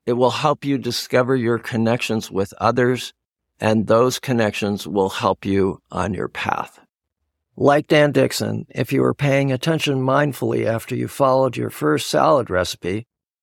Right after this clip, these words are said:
you learned the balance of oil, acid, and water. You learned what spices worked.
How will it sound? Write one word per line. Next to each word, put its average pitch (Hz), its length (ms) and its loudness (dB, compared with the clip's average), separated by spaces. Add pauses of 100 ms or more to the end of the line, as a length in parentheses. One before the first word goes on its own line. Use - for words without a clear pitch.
(180)
you 131 140 0
learned 147 340 2
the 139 80 0
balance 131 500 2
of 107 140 -4
oil, 131 520 4
acid, 120 440 0
and 110 180 -4
water. 110 480 0 (480)
You 131 160 -4
learned 135 300 0
what 131 240 0
spices 131 560 -2
worked. 127 480 0